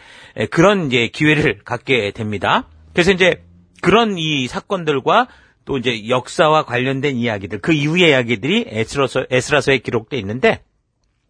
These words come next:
자, 이것들을 중심으로 관련된 성경들과 함께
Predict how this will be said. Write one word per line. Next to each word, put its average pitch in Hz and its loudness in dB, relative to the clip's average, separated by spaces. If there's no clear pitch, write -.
자, 120 -2
이것들을 151 2
중심으로 135 0
관련된 135 0
성경들과 156 0
함께 196 0